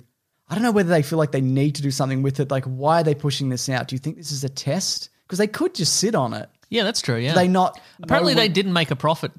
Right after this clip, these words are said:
Speaker 2: this last quarter.
Speaker 1: No,
Speaker 2: Disney.
Speaker 1: first time, like, ever.
Speaker 2: Yeah,
Speaker 1: Or
Speaker 2: so
Speaker 1: something, yeah.
Speaker 2: so, yeah, maybe that's, that's a, that's the thing. Like, it
Speaker 1: They
Speaker 2: could
Speaker 1: made
Speaker 2: be
Speaker 1: eleven billion dollars next year. They'll be
Speaker 2: Yeah,
Speaker 1: okay.
Speaker 2: well, exactly. Yeah, but I think that there's, but there's, there is, there's a lot of pressure in large corporations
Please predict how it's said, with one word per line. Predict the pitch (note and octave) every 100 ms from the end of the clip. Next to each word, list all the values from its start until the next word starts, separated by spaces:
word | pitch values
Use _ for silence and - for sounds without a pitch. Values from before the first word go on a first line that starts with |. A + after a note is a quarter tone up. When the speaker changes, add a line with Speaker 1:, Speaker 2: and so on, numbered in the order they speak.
| -
Speaker 2:
this | C3 B2
last | B2+ A#2 A2 - -
quarter. | - A#2 G#2+ G2 - -
Speaker 1:
No, | F3+ G#3 C3+
Speaker 2:
Disney. | C#3 E3
Speaker 1:
first | -
time, | D#3+ D3
like, | C3 - B2+
ever. | D3 B2+ - -
Speaker 2:
Yeah, | B2+ C3+ G#2
Speaker 1:
Or |
Speaker 2:
so | - B2+
Speaker 1:
something, | A#2 A2+ C3
yeah. | C#3 C#3 A2+ - _
Speaker 2:
so, | - C3+ C3 B2+
yeah, | B2+
maybe | C#3 C3 B2+
that's, | B2 - - - -
that's | F3+ F#3
a, | F3+ C#3
that's | D#3+ D3 D#3+
the | C#3+
thing. | F3+ C3+
Like, | C3+
it | C#3
Speaker 1:
They | F#3
Speaker 2:
could |
Speaker 1:
made | G#3+ G#3+
Speaker 2:
be |
Speaker 1:
eleven | E3 E3+ D3 C#3
billion | C3+ C3+ C3+
dollars | A#2+ A2+ A2+
next | A2+ A2
year. | A2+
They'll | A2 B2
be |
Speaker 2:
Yeah, | G#3 F3
Speaker 1:
okay. | G#3+
Speaker 2:
well, | A3+
exactly. | A#3 G#3+ D#3+ D#3
Yeah, | E3+
but | F#3
I |
think | G3 B3+ G3+
that | F3+ E3
there's, | E3+ F3+ D#3+ - _
but | F#3+
there's, | F#3 F#3+ E3
there | F#3 F#3+ F#3+
is, | F#3 E3 - _
there's | F#3
a | F#3+
lot | G#3
of | B3+ -
pressure | F#3 E3 E3+ -
in | D3+ D3 C#3 B2+ _ _ _ _ _ -
large | C#3+ C3+ -
corporations | C#3 C3 B2+ B2+ B2+ G#2+ A2+ G#3 -